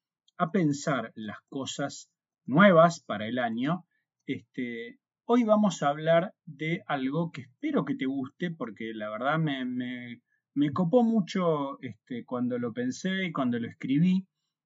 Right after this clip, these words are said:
que se llama, escuchá bien, ¿eh? Año Nuevo, Vida Nueva no, pero más o menos, ¿eh?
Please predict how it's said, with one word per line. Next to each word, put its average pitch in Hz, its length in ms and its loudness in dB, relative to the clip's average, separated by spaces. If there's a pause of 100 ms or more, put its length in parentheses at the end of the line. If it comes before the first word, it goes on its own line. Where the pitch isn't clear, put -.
(120)
que 269 120 2
se 233 160 0
llama, 190 540 0
escuchá - 360 -4
bien, 131 240 -2
¿eh? 156 240 -2 (480)
Año 233 320 4
Nuevo, 233 640 2 (720)
Vida 127 280 -2
Nueva 147 320 2
no, 127 340 -4
pero 175 180 -2
más 226 220 2
o 226 40 2
menos, 151 380 0
¿eh? 202 180 -2